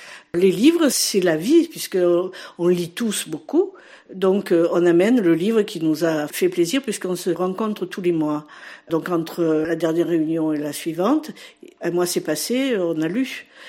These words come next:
Et donc, on ne choisit que les coups de cœur. On a décidé qu'on ne faisait pas de critique de livres,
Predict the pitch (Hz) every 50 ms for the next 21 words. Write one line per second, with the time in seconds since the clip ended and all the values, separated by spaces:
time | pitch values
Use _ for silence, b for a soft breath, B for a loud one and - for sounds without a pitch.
0 | B B B 180 180 170 180 185 202 226 220 202 175 160 175 180 185 190 190 -
1 | 190 175 160 160 175 247 277 - - 233 214 226 226 - 202 190 175 180 - 165
2 | 165 160 170 175 180 175 175 190 196 - - 196 185 254 262 254 - - 185 185
3 | 175 175 185 175 180 180 - 226 233 208 202 196 - - 240 233 233 - - 214
4 | - 214 190 180 190 180 190 214 233 226 226